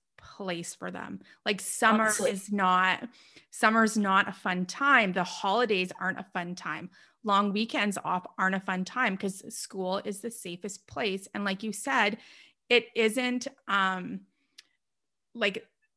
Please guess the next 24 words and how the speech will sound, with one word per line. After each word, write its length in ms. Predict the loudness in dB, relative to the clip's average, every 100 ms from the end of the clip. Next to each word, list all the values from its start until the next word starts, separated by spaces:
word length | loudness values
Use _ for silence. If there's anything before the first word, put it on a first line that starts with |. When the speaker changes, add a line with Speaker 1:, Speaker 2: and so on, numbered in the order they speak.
| _ -8
Speaker 1:
blaring. 840 | -2 2 4 6 4 4 0 -4
Like, 220 | 0 0 2
first, 280 | 2 2
you 120 | -2 0
know, 100 | 0
you 160 | -2
got 260 | 0 -2 0
straight 360 | 0 2 2
A's. 440 | 2 2 0 -2 0
You 100 | 0
were 40 |
probably 520 | 0 0 2 2 4
a 100 | 4
wonderful 840 | 2 -2 0 2 2 0 0 0 0
student 640 | -2 -6 -6 -4 -2 -2
in 160 | -2 -2
school, 600 | -4 -10 -2 0 2 0
like, 240 | -2 -2
loved 560 | -4 0 0 0 -6 -6
being 300 | -4 -2 -2
there. 280 | -2 -2 -6 -16 -20 _ _
And 500 | 2 2 2 0 -4 -8 _ _
so, 640 | -8 -2 0 2 0 -4 -14 -8
yeah, 480 | 0 2 2 0